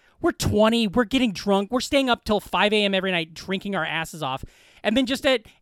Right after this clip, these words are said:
eight A M the next morning, nine A M, sitting, watching this fun British show with these fun old British people in this beautiful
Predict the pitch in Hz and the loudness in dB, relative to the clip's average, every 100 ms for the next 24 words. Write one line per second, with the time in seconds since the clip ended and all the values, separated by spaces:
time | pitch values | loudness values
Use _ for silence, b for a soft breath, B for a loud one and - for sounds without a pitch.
0 | - 254 285 262 254 240 220 208 214 208 | 0 2 4 2 2 0 0 2 2 2
1 | 196 196 196 190 180 165 - _ _ - | 0 0 0 0 -2 -6 -12 _ _ -4
2 | - 233 233 233 190 202 226 240 220 - | 0 2 0 -2 4 4 4 2 0 -2
3 | - 220 233 214 220 220 - 214 202 196 | 4 6 6 4 4 2 2 2 2 -2
4 | 202 170 - 214 214 196 202 180 190 - | -6 -8 0 2 4 2 2 0 -2 -2
5 | 202 190 190 180 143 143 185 233 226 233 | -4 -2 -2 -2 -6 -4 2 4 4 4
6 | 226 | 2